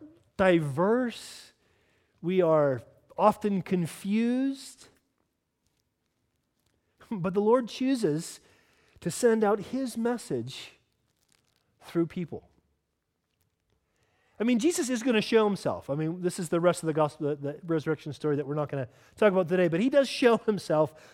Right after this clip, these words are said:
to the disciples on more than one occasion, and then to five hundred people at once. There's gobs of evidence that Jesus was alive. He showed himself to make sure they had the evidence.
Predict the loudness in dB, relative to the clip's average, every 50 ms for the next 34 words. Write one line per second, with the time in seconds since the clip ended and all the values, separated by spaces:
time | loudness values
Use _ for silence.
0 | _ -2 0 0 0 0 -4 0 2 4 4 4 4 2 0 0 0 0 2 4
1 | 6 6 6 6 6 6 4 4 2 0 0 0 2 2 0 -4 -6 -8 -12 -6
2 | -2 0 4 6 6 6 6 6 4 4 4 4 6 6 8 8 8 8 6 6
3 | 4 2 2 4 4 2 0 0 -2 -2 -2 0 0 2 2 2 2 2 2 0
4 | 0 0 -4 -10 -16 -20 -20 -20 -20 -20 _ 6 8 8 8 8 4 0 2 6
5 | 6 8 8 8 6 4 4 2 0 2 4 4 6 6 6 4 2 0 -2 -4
6 | -4 -2 -2 -4 -4 -4 -6 -4 -4 -2 -2 0 0 2 4 4 4 4 4 2
7 | -2 -6 -6 -6 2 4 6 6 6 6 4 0 2 2 2 2 0 0 -2 -2
8 | -2 -2 -2 -2 0 2 2 2 2 2 0 0 -2 -4 -8 -10